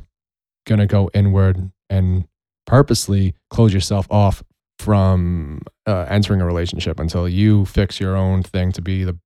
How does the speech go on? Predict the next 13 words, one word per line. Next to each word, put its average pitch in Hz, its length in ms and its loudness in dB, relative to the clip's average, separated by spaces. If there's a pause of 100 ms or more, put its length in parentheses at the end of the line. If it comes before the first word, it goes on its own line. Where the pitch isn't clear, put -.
(140)
perfect 95 360 -6
person 92 640 -4
or 90 160 -4
as 101 160 0
perfect 98 380 -4
as 90 60 -2
you 87 80 -6
can 101 260 0
be 90 180 0
for 92 440 -2 (360)
someone 95 280 -2
else 98 380 -2
to 95 540 -4